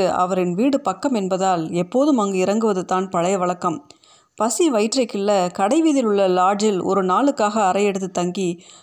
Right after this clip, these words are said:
காலை சிற்றுண்டி முடித்துக்கொண்டு ஊர் சுற்றி பார்க்கலாம் என முடிவு செய்தார். முன்பு சிறிய லாட்ஜாக இருந்தது, இப்போது மிகப்பெரிய ஹோட்டலாகி இருந்தது. அறையிலிருந்து தயாராகி புறப்பட்டவருக்கு வெங்கடேசன் கஃபே நினைவுக்கு வந்தது. அங்கு ரவா தோசை ஸ்பெஷல்,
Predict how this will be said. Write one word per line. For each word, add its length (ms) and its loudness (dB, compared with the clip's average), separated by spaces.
காலை 340 2
சிற்றுண்டி 460 -2
முடித்துக்கொண்டு 600 -2
ஊர் 220 0
சுற்றி 260 -2
பார்க்கலாம் 500 -2
என 160 0
முடிவு 300 0
செய்தார். 420 0
முன்பு 300 0
சிறிய 380 2
லாட்ஜாக 500 0
இருந்தது, 440 0
இப்போது 380 -2
மிகப்பெரிய 520 0
ஹோட்டலாகி 500 0
இருந்தது. 380 -2
அறையிலிருந்து 640 2
தயாராகி 460 2
புறப்பட்டவருக்கு 720 -2
வெங்கடேசன் 560 0
கஃபே 360 0
நினைவுக்கு 440 -2
வந்தது. 360 0
அங்கு 280 0
ரவா 300 2
தோசை 320 0
ஸ்பெஷல், 420 -2